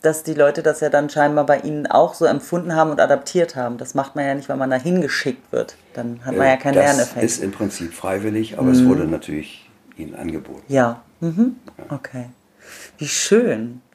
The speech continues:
Speaker 1: Freut mich sehr.
Speaker 2: Mhm.
Speaker 1: Wie meine Zuhörer, ähm, schon wissen, ähm, beende ich solche Interviews gerne mit den kurzen und knappen Fragen und, äh, würde mir wünschen, wenn Sie möglichst, äh,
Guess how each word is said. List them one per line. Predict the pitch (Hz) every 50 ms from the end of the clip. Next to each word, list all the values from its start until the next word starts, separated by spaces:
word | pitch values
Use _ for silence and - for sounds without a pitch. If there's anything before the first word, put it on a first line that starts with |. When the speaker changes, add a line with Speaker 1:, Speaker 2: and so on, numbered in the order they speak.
| _ _ _ _ _ _ -
Speaker 1:
Freut | - - 170 160 165 -
mich | 175 160 -
sehr. | - 151 131 120 113 113
Speaker 2:
Mhm. | 117 131 _ _ - - - - - - - - - - _ - 151 - _
Speaker 1:
Wie | - 160 180 202 220 226 226
meine | 214 202 185 185 185 180 175 175 175 170 - - -
Zuhörer, | - - - 247 262 247 233 220 202 196 202 196 196 196 190 202 202 180 180 180 180
ähm, | 180 175
schon | - - - 185 175 165
wissen, | 175 196 214 208 233 226 226 220 208 180
ähm, | 180 165 170 170 165 165 165 165 170 - - - - -
beende | _ 170 - - 175 196 208 208
ich | 170 185 180 -
solche | 180 175 170 160 175
Interviews | - 196 196 202 190 170 180 190 185 - -
gerne | - 175 165 165 170 185 196 202 202 196
mit | 185 185 180 175 -
den | 185 175 175 170 165 165 - - -
kurzen | - - 233 269 262 - - 202
und | 185 180 170 -
knappen | - 175 180 180 - 190 180
Fragen | - - - - 156 156 165 185 214 226 254 254 254 - _ - _
und, | 185 175 180 175 - -
äh, | - 170 170 165 165 165 - _ - - - - _ _ _ _
würde | - - - 160 156 175 196 196
mir | 202 202 196 175
wünschen, | 180 208 226 277 - 233 220
wenn | 202 202 196
Sie | 185 202
möglichst, | 190 185 190 240 247 233 226 220 214 214 - -
äh, | 190 196 196 196 202